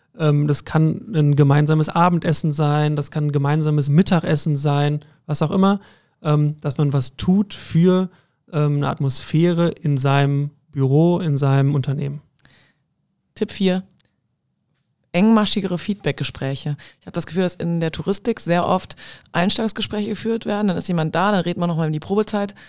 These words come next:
Speaker 2: es endet und dann war's das, dann redet man nie wieder. Und, ähm, das haben wir zum Beispiel gelernt, wir setzen uns ja auch viel mit New Work auseinander, weil wir in Remote-Modellen arbeiten, dass wir sehr, sehr engmaschig Feedbackgespräche machen. Wir machen nach vier Wochen eins, wir machen nach drei Monaten eins, nach sechs Monaten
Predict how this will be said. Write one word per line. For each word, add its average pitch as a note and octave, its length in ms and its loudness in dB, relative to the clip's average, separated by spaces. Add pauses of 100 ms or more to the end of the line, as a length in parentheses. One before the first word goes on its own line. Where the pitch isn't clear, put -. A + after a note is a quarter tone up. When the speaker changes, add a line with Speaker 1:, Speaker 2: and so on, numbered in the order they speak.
(220)
Speaker 2:
es - 80 -20
endet F#3+ 300 2
und F#3+ 80 0
dann E3+ 160 2
war's D3+ 180 0
das, D3+ 220 -6
dann E3 120 -2
redet E3+ 220 0
man E3+ 140 0
nie E3+ 160 0
wieder. D#3 300 -6
Und, E3+ 220 -2
ähm, E3+ 320 0
das D#3+ 160 -2
haben F3+ 140 4
wir F#3 100 2
zum G3+ 120 2
Beispiel F3 240 0
gelernt, F#3 300 0
wir F3 80 -4
setzen F3 180 -4
uns D#3+ 80 -6
ja D#3+ 100 -4
auch C3 60 -10
viel - 160 -4
mit E3 120 -2
New D3+ 160 0
Work F#3 280 2
auseinander, F#3+ 500 -4
weil E3 160 -6
wir D#3+ 140 -2
in D3+ 120 -6 (300)
Remote-Modellen F#3 600 0
arbeiten, F3+ 400 -4 (340)
dass E3+ 240 -4
wir E3 100 0
sehr, F3+ 200 4
sehr F3+ 160 0
engmaschig E3 480 -6
Feedbackgespräche - 580 -10
machen. C#3+ 160 -8
Wir D#3 80 -6
machen D3+ 160 -6
nach D3 140 -8
vier D#3 180 -2
Wochen G#3 240 0
eins, F#3 260 -6
wir D#3+ 80 -10
machen D#3 200 -10
nach - 100 -12
drei F3+ 220 -2
Monaten F3+ 220 -2
eins, E3 140 -6
nach C#3+ 80 -10
sechs - 240 -6
Monaten E3+ 340 -4